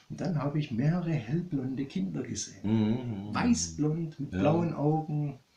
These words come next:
Speaker 1: Könnt-, hätten Deutsche sein können.
Speaker 2: Mhm, ja.
Speaker 1: Also wirklich. Und da sage ich mir halt wirklich, weißt du, vor kurzem habe ich ja meinen lieben Bernd, äh, im Allgäu getroffen. Der Bernd ist dunkler wie ich.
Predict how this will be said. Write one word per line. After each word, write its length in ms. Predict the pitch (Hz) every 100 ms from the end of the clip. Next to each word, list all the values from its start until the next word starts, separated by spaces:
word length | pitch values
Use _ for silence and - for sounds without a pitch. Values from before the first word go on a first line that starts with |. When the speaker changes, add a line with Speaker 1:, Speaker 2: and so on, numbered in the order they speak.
| _ - - _ -
Speaker 1:
Könnt-, 240 | 135 - -
hätten 280 | 156 160 147
Deutsche 360 | 135 147 147
sein 300 | 117 107 101
können. 360 | - 82 85 76
Speaker 2:
Mhm, 40 |
ja. 200 | 82 80 73
Speaker 1:
Also 220 | 76 135
wirklich. 400 | 139 143 113 98 82 - - - - - -
Und 140 | 131
da 100 | 131
sage 240 | 123 131 147
ich 80 | -
mir 140 | 139
halt 140 | 120 117
wirklich, 320 | 143 151 147
weißt 180 | 139 151
du, 100 | -
vor 160 | 131 -
kurzem 280 | 147 147
habe 120 | 131 123
ich 80 |
ja 100 | 127
meinen 240 | 117 117 113
lieben 220 | 127 120
Bernd, 280 | 123 156 151 - - 143
äh, 240 | 123 120
im 120 | 117 120
Allgäu 320 | 147 147 147
getroffen. 480 | 143 - 139 156 120
Der 60 |
Bernd 300 | - 123 -
ist 220 | - - 143
dunkler 360 | 151 151 127
wie 120 | 117 131
ich. 220 | 147